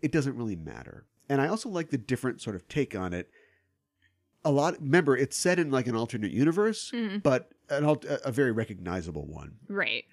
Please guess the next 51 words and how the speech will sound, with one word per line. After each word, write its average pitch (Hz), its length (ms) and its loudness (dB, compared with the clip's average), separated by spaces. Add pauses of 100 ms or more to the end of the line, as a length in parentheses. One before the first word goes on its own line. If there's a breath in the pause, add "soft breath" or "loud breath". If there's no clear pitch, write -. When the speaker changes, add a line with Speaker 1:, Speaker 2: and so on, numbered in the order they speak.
(160)
Speaker 1:
You 120 80 -6
know, 101 60 -2
it's 95 140 -6
specifically 107 640 -8
set, 98 520 -6
uh, 85 180 -8
in 82 160 -8
Oxford 95 600 -6
for 90 160 -10
part 90 280 -6
of 82 100 -6
it, 82 260 -6 (340 soft breath)
um, 85 200 -8
based 90 340 -6
on, 87 380 -6 (220 soft breath)
I - 40 -14
think, 98 200 -8
Pullman's 90 520 -6 (520)
own 101 160 -2
experiences 92 800 -2
at 110 200 -4
Oxford. - 600 -12 (680 soft breath)
And 107 160 -6
so 110 640 0
it's 127 180 -6
hard 123 400 -2
to, 92 540 -2
you 131 80 -4
know, 123 80 0
I've 110 140 -2
got 110 260 0
the 95 100 -4
two - 140 -12
thousand 92 400 -4
seven, 92 320 -2
two 92 120 -8
thousand 87 260 -6
eight, 90 180 -4
like, 82 160 -8
movie 110 320 -2
in 143 100 -2
my 135 120 -4
head. 135 300 -2
Speaker 2:
Mm-hmm. 226 360 2
Speaker 1:
A - 640 -18
little 87 120 -6
too - 140 -10
late 82 200 -6
for - 80 -10
that 76 180 -10
movie. 90 300 -10